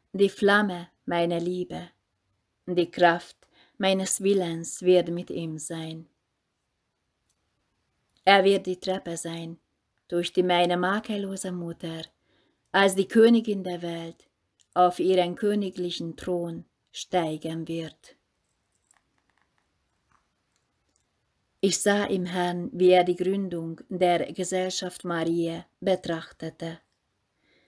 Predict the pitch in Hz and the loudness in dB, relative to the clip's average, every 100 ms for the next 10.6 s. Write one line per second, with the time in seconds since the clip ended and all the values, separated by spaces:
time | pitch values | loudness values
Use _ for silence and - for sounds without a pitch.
0 | _ _ _ _ _ _ _ _ - 220 | _ _ _ _ _ _ _ _ 4 4
1 | 226 214 214 233 233 208 185 175 - 170 | 6 4 6 4 4 2 -4 -8 -10 -12
2 | - 185 180 - 185 185 - 185 185 - | -8 -6 -2 2 4 2 -2 -4 -6 -8
3 | - 175 170 180 185 180 - 170 170 170 | -6 -6 -4 -6 -6 -6 -8 -8 -8 -12
4 | - - - 165 - 202 196 196 180 170 | -16 -20 -4 -4 -2 0 0 0 -2 -2
5 | 160 - 160 165 165 160 - 170 165 - | -4 -8 -12 -8 -8 -8 -8 -6 -6 -8
6 | 165 160 165 _ _ _ _ _ _ _ | -8 -8 -12 _ _ _ _ _ _ _
7 | _ _ _ _ _ _ _ _ _ _ | _ _ _ _ _ _ _ _ _ _
8 | _ _ _ _ _ _ - 180 185 180 | _ _ _ _ _ _ 0 8 8 8
9 | 175 - - 175 175 170 _ - 180 - | 2 -6 -2 -2 -4 -12 _ -12 -10 -6
10 | 180 - 220 208 196 - | -6 -6 -4 -2 -2 -8